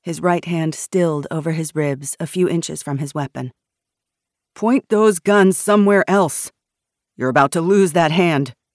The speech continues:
Nash gestured with his rifle. On your knees, weapons tossed aside, now. Shocked into obedience, the refugees obeyed. The long-haired guy responded slowly, his jaw clenched in anger,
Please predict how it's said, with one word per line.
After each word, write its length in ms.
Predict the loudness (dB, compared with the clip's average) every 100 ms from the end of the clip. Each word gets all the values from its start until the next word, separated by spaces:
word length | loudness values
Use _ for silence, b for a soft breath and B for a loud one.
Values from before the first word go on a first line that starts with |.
| _ _ _ _ _ -6
Nash 340 | -4 -4 -6
gestured 480 | -4 -4 -4 -10 -12
with 140 | -14
his 140 | -12 -6
rifle. 420 | -6 -6 -12 -20 _ _ _ _ _
On 200 | 4 6
your 100 | 6
knees, 380 | 6 4 0 -8 B B 0
weapons 380 | 0 2 -2
tossed 300 | 0 0 0
aside, 420 | -4 0 2 2 -4 _
now. 500 | 0 2 4 4 0 -6 _ _ _ _ _ _ _ _ _ _
Shocked 540 | -6 -2 -2 -4 -16 -10
into 280 | -8 -4 -4
obedience, 580 | -2 -2 -2 -4 -8 -14 _ _ _
the 80 | -2
refugees 520 | -2 -2 -4 -4 -4
obeyed. 460 | -4 -4 -6 -8 -16 _ _ _ _ _ _ _
The 80 | -2
long-haired 540 | 2 2 2 -2 -4
guy 240 | -4 -4 -4
responded 640 | -6 -6 -4 -4 -6 -8
slowly, 540 | -6 -6 -6 -8 -14 _ _ _ _
his 180 | -8
jaw 260 | -4 -4 -4
clenched 460 | -6 -4 -4 -4 -6
in 120 | -4
anger, 480 | -2 -2 -2 -4